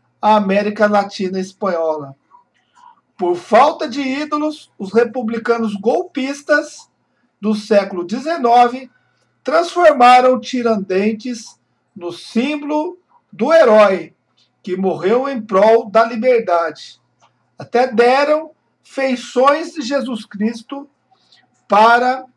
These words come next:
Tiradentes ficar mais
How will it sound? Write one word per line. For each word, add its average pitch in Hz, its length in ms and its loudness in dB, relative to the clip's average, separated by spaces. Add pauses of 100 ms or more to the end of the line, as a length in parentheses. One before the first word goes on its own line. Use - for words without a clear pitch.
(760)
Tiradentes 226 1000 0 (280)
ficar 196 680 0
mais 214 600 0